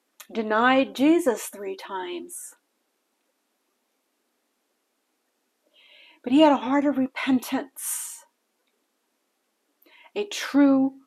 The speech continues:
heart of repentance. And the reason I want to read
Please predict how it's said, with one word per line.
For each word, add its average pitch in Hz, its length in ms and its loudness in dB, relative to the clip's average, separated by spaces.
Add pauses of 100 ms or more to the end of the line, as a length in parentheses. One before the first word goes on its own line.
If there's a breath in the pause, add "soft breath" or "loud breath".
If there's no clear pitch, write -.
heart 247 580 -2 (280 loud breath)
of 185 160 -10
repentance. - 1080 -10 (760 loud breath)
And 208 80 -8
the 202 60 -6
reason 233 240 0
I 214 80 -2
want 208 200 -4
to 196 60 -4
read 220 440 -6